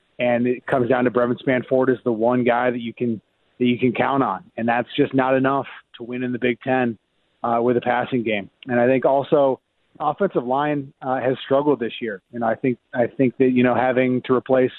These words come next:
four starters in the passing game. And I think also offensive line,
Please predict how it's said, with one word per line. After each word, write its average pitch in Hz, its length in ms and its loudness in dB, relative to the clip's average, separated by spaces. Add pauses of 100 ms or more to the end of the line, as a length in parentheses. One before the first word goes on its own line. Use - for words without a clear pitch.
(540)
four 151 180 2
starters 143 440 0
in 139 40 -4 (160)
the - 60 -18
passing 123 160 -2
game. 104 260 -4 (160)
And 120 140 0
I 120 60 4
think 131 180 2
also 139 560 2 (400)
offensive 151 440 -2
line, 143 480 -2